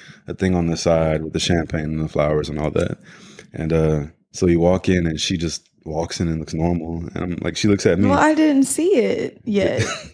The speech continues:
Speaker 1: Yeah, yet. And I was like, "Hey, bro, like, go ahead and <laughs> look over there." <laughs> She sees it, and yeah, that was it. But, I mean, an amazing night. Had a great breakfast this morning. Met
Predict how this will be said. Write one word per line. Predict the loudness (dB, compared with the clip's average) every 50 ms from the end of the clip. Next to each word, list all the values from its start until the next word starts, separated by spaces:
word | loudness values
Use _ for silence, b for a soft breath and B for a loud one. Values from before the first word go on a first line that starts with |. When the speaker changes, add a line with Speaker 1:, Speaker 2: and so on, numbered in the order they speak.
| -20 _ -2
Speaker 1:
Yeah, | 0 0 0 2
yet. | 2 4 4 2 0 -2 _ B B B B B
And | 2 4
I | 4 6
was | 4 4 4
like, | 4 2 0 0 -4 -8 _ B B B B B B _
"Hey, | -4 -2 -2 -2 -2 -4
bro, | -6 -6 -6 -4 -4
like, | -4 -6 -6 -10 -16 -20 -20 _ _ _ -20 -10 -4
go | -2 2 2
ahead | 4 4
and | 4 2 0 -2 -4 -8 -12 -14 -16 -18 -18 -20 -20 -20 -18 _
<laughs> | -2
look | 0 0 4 2
over | 4 4 4 2
there." | 2 2 0 0 0 0 0 0
<laughs> | 0 -2
She | -4 -2 -2
sees | -2 0 0 0 0 0 0 -2
it, | -2 -4 -4 -4 -6
and | -8 -8 -8 -10 -12 B B B B B B B B B B 0
yeah, | 2 4 4
that | 4 4 4 4
was | 2 2 2 2
it. | 0 0 0 -2 -4 -8
But, | -8 -4 -4
I | -2
mean, | -2 -2 -2 0
an | 0 0
amazing | 2 4 4 4 2 2 -2 -4 -4
night. | -2 -2 0 0 0 -2 -2 -6 -4
Had | 0 2 2
a | 2
great | 2 2 2 2 2 2
breakfast | 0 0 0 -2 -6 -8 -6
this | -6 -4 -2
morning. | 0 2 2 2 2 2 0 2
Met | 2 0 0 -4 _